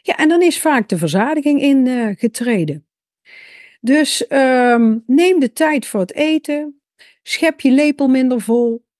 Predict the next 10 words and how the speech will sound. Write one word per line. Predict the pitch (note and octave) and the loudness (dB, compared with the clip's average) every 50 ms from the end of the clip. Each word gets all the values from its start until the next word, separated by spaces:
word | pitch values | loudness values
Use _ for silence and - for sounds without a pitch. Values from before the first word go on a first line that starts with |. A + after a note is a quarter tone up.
| _ - | _ -4
Kauw | - E4 D4+ D#4+ D4 | -2 0 2 0 0
twee | - - C4 D4+ D4+ C#4+ C#4 | -2 -2 -2 -2 0 0 -2
keer | - C#4 C4+ B3+ | -2 -2 -2 0
zo | G3+ B3 B3 | 0 0 0
lang | B3 B3+ B3 B3 A#3+ B3 B3+ B3+ - | 2 0 0 -2 -4 -6 -8 -10 -10
als | - B3 A#3 A3+ | -6 -4 0 0
dat | B3 A#3+ A3+ - | 0 0 0 -2
je | A3+ G3 | -2 0
gewend | A3 A3 G#3+ G#3+ G#3+ A3 G#3 | 0 0 0 2 0 0 0
bent. | G3 G3 G3 G3 G#3 G3+ - | -2 -2 -4 -4 -6 -8 -10